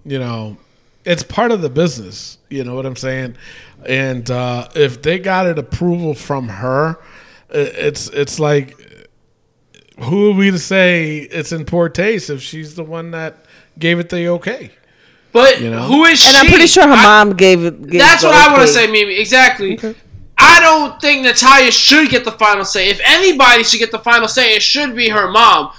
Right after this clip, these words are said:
Speaker 2: Because, again, Natalya right now benefits from this. You know what I'm
Speaker 1: Right.
Speaker 2: saying? She's the only one, like, really benefiting from, "Oh, everybody feel bad for Natalya now."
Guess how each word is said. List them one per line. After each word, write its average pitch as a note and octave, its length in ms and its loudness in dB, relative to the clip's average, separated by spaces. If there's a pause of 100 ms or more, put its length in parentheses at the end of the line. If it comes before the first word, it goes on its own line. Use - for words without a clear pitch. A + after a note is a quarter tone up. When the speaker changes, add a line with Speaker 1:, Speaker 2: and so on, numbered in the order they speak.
(160)
Speaker 2:
Because, B3 240 2
again, C4 580 0 (720)
Natalya C#4 760 4
right C#4 180 2
now C#4 280 4
benefits C4+ 500 2
from F#3 200 -6
this. - 440 -8 (300)
You A#3 120 -2
know C4 60 4
what C4+ 60 4
I'm C4 60 2
Speaker 1:
Right. - 60 -2
Speaker 2:
saying? C#4 240 2
She's D#4 340 2
the D4 160 2
only D#4 280 2
one, D4 320 0
like, B3 220 0 (160)
really C4+ 300 0
benefiting B3 480 0
from, A3+ 260 -4 (320)
"Oh, B3 400 4
everybody C4+ 400 4
feel C4 220 -2
bad B3+ 240 4
for B3 80 -6
Natalya A#3+ 540 2
now." E3 340 0